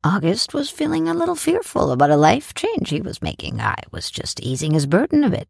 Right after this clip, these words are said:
before you so rudely interrupted." The angel doesn't care for his joking tone. "That doesn't make sense. I saw it. I saw you and the light, and then," "What light?" he asks. "The light of stolen things."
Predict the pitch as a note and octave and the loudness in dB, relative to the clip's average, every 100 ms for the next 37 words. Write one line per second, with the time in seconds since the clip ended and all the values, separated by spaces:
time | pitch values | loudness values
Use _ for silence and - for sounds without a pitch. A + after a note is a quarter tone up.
0 | - D3+ C#3 B2+ A#2 A2+ A2 D#3 D3 C2+ | -8 -4 2 4 4 2 4 4 4 0
1 | - - A#2 A#2+ A#2+ C#3 A#3+ G3 D3+ F3 | -8 0 0 2 2 4 6 6 6 4
2 | A#3 C4+ D4 D4+ - E4+ A3+ A#2+ - F#2+ | 4 2 2 0 -2 0 2 0 -2 -4
3 | - - - - - - - B2+ E3+ D#3 | -6 -8 -20 -20 -20 -16 0 4 6 6
4 | C#3+ C3 C#3+ - D#3 C#3 - A#2+ A2 - | 2 2 2 2 2 2 -2 -6 -6 -6
5 | - - - - G#2+ - - _ E3+ G3 | -6 -6 -10 -6 -6 -6 -12 _ 2 4
6 | F3+ F3 E3 - E3 G#2+ - _ _ _ | 6 4 4 0 -2 -4 -16 _ _ _
7 | _ - E3+ - D3 - - _ _ - | _ 0 0 2 0 -2 -14 _ _ -20
8 | - D#3+ D#3+ - G3 G3 F3 F3 F3 F3 | -2 0 0 2 2 2 2 4 4 2
9 | D#3 D#3 D3+ C#3 C#3 - - D#3+ F3 F#3 | 0 2 0 -2 -4 -4 0 2 4 2
10 | E3 D3+ E3+ D#3 A#2+ - _ - B2+ C3+ | 2 2 2 0 0 -14 _ -8 -6 -4
11 | - - - _ - _ F3 E3+ G#3 - | -8 -12 -16 _ -20 _ 4 4 4 0
12 | - F#3 - - F#3+ F3+ E3+ - E3+ C#3+ | -6 -4 -2 2 4 6 4 4 2 2
13 | - - | -2 -14